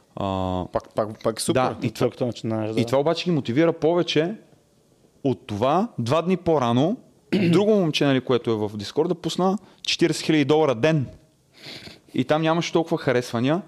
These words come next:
Speaker 1: нямаше коментари и никой не го пита
Speaker 3: Защото им се струва недостижима
Speaker 1: как,
Speaker 3: цел.
Speaker 1: какво направи. Нали, това ми беше интересното,
Speaker 2: Много
Speaker 1: че
Speaker 2: е далечно.
Speaker 1: нямаше толкова въпроси.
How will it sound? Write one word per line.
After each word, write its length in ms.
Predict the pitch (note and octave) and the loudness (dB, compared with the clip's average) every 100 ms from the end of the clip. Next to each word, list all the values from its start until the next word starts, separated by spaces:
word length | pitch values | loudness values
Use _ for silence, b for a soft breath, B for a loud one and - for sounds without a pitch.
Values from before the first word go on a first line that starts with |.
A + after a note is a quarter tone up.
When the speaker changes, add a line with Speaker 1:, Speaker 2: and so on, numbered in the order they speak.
| B B B | B B B
Speaker 1:
нямаше 420 | B2 D3 D#3+ - | 0 2 0 -4
коментари 440 | - A#2 A2 C#3+ D#3+ | -2 -2 0 2 2
и 40 | |
никой 260 | D#3 D3+ D3 | 0 0 2
не 60 | |
го 100 | C#3 | 2
пита 260 | C#3+ - D#3 | 0 -2 -2
Speaker 3:
Защото 300 | - C3+ D3 | 0 0 0
им 80 | C#3 | -2
се 80 | |
струва 240 | C3+ C#3+ D3 | -2 0 0
недостижима 420 | C3+ C3 A#2 A#2+ C3+ | 0 -2 0 0 0
Speaker 1:
как, 80 | B2 | -2
Speaker 3:
цел. 220 | C3+ C3 - _ _ | 0 -2 -4 _ _
Speaker 1:
какво 320 | B2 - A2+ | -8 -2 0
направи. 640 | G#2+ G#2 A2 G#2 G#2 G#2+ - b b b | 0 2 0 0 -2 -4 -8 b b b
Нали, 180 | C3+ D3+ - - | 0 0 -2 -12
това 140 | - E3 | -4 0
ми 80 | D3+ | 0
беше 200 | D#3 D#3 | 0 0
интересното, 460 | C3 C#3+ D#3+ - | 0 0 -2 -2
Speaker 2:
Много 160 | A#2 A2 | 0 2
Speaker 1:
че 60 | |
Speaker 2:
е 40 | A#2 | 2
далечно. 300 | A2+ A2+ A#2+ | 2 2 2
Speaker 1:
нямаше 300 | C#3+ E3+ C#3+ | 2 0 -2
толкова 320 | D3+ D3+ C#3 | -2 -2 -2
въпроси. 500 | A#2+ A2 B2 A#2+ - | -4 -2 -2 -4 -10